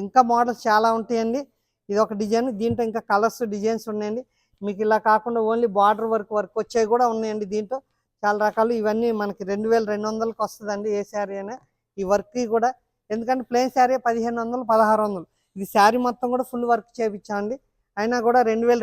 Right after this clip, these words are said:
రెండు వందలు హోల్‌సేల్ రేట్ కాబట్టి ఆ రేట్కి ఇస్తున్నాం. ఇప్పుడు వచ్చేసి ఇది ఇంకొకటండి. ఇవి మనం అంతకుముందు ఒక మగ్గం ఉండేదండి, ఇప్పుడు ఈ చాలామంది అడుగుతున్నారండి. హండ్రెడ్ కౌంట్,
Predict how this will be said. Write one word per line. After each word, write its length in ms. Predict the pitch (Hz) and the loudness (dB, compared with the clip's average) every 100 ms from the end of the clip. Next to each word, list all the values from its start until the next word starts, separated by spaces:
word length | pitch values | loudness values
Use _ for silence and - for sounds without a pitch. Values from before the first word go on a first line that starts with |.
| 226 | 0
రెండు 140 | 226 | 0
వందలు 240 | 233 233 214 | -2 -2 2
హోల్‌సేల్ 340 | 214 254 269 240 | 4 2 0 -2
రేట్ 120 | 233 - | -4 0
కాబట్టి 240 | 220 214 226 | -2 0 0
ఆ 20 | 208 | 0
రేట్కి 240 | 214 - 208 | -2 -6 -18
ఇస్తున్నాం. 280 | - 208 240 _ _ _ _ | -16 -12 -12 _ _ _ _
ఇప్పుడు 200 | - 196 214 | -14 -8 -6
వచ్చేసి 340 | - 233 240 220 | -2 -2 -2 -4
ఇది 180 | 190 175 185 _ _ _ _ _ | -2 -4 -8 _ _ _ _ _
ఇంకొకటండి. 560 | 202 240 240 196 208 214 226 | -2 2 2 0 -4 -4 -6
ఇవి 120 | 214 208 208 | -6 -4 -4
మనం 180 | 196 190 185 - _ _ _ _ _ 190 | -4 -6 -8 -14 _ _ _ _ _ -6
అంతకుముందు 420 | 196 220 240 247 220 | -2 -2 0 2 4
ఒక 120 | 208 220 | 2 2
మగ్గం 240 | 220 208 262 | 0 4 4
ఉండేదండి, 420 | 254 240 226 226 262 | 6 4 4 2 0
ఇప్పుడు 180 | 233 214 214 | 0 -2 0
ఈ 40 | 208 208 202 _ - | 2 0 -2 _ -4
చాలామంది 520 | 220 233 254 262 269 262 220 | 0 2 2 -2 0 2 4
అడుగుతున్నారండి. 720 | 233 254 269 233 196 196 233 277 _ _ _ _ _ _ 208 | 2 0 -2 0 0 -2 -4 -4 _ _ _ _ _ _ -4
హండ్రెడ్ 320 | 226 285 247 254 | 4 6 6 2
కౌంట్, 280 | 220 175 | -2 -4